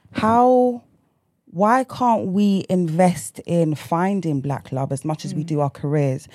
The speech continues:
Speaker 1: As much as you manifest all of this stuff and you
Speaker 2: Yeah.
Speaker 1: really believe that this is for you and it's gonna come, why can't you manifest it as well? Like, why can't you take it? Because be, choosing a partner
Speaker 2: Yeah.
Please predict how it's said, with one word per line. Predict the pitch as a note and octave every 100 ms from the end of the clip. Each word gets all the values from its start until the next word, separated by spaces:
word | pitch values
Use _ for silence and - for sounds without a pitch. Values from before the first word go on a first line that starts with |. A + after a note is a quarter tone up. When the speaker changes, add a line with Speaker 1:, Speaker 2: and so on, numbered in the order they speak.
| - - -
Speaker 1:
As | F3+
much | G#3+ A3+
as | A3+
you | G3+ G#3 -
manifest | F3 F#3+ G#3 F#3 - F3 D#3+ -
all | E3+
of | D#3+
this | D#3
stuff | - D#3+ E3+
and | D#3+
you | D#3+
Speaker 2:
Yeah. |
Speaker 1:
really | F#3 G3
believe | D#3+ F#3 F#3 F3+ D#3+
that | C#3+
this | F#3 -
is | E3+ -
for | A3+ A3 G#3
you | E3 D#3+
and | D3+ - - -
it's | E3
gonna | G3+ F#3
come, | F#3+ G#3+ F#3 _ -
why | G3+ C4+
can't | - C4 G#3
you | F3+ G#3 F#3+ F3+ - -
manifest | E3+ F#3+ F#3 - A2+ -
it | B2+
as | B2+ C3
well? | A#2+ G2
Like, | C3+ D#3+
why | G3+
can't | A#3+ C#4 A3
you |
take | G#3 G3 F#3+
it? | - - _
Because | G#3 - G3 E3 - _ _ _ _ _ - - -
be, | A#3+ - E3+ - _ D#3 -
choosing | - D4+ C#4
a | A3
partner | G#3+ G#3+ C3 A#2 C#3
Speaker 2:
Yeah. | F3